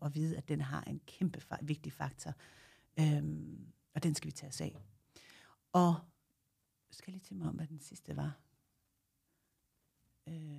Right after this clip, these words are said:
jeg kan faktisk ikke huske den sidste. Det var det, ja. Samarbejde og om, øh,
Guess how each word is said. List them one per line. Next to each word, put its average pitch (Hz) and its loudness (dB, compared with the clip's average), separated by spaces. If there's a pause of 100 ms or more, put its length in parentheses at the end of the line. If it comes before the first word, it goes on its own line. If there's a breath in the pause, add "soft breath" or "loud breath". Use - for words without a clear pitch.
(160)
jeg 147 -10
kan 135 -10
faktisk 135 -12
ikke 143 -16
huske - -18
den 170 -12
sidste. 170 -16 (340)
Det 143 -8
var 131 -8
det, 123 -14 (240)
ja. 143 -8 (200)
Samarbejde 202 0
og 160 0
om, 156 -4 (880)
øh, 165 -10